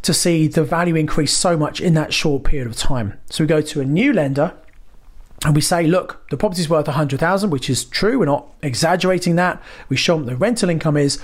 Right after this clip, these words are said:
and based on that value of a hundred thousand, we would be able to remortgage the property at seventy-five thousand, which means we pay back the first mortgage and also we get back our deposit lump sum.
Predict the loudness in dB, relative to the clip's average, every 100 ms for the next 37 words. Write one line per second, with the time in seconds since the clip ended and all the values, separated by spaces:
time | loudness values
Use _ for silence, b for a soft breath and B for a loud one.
0 | B B -2 0 0 0 0 0 -2 0
1 | 0 2 2 0 -2 -2 -2 -4 -2 0
2 | 0 0 -2 B B B 0 2 2 0
3 | 0 -2 -2 2 4 4 4 0 -2 -6
4 | -2 -2 -2 0 0 -2 B B -4 -4
5 | -2 -2 0 0 0 -2 0 0 0 -2
6 | -2 -2 -2 -2 -2 B B B -2 0
7 | 0 2 2 4 4 4 2 2 -2 -4
8 | -8 -4 2 4 4 2 0 2 0 0
9 | -6 B B -2 0 2 0 0 0 0
10 | 0 -2 -2 -4 -6 -4 0 2 2 0
11 | -4 -2 0 0 0 -2 -2 -4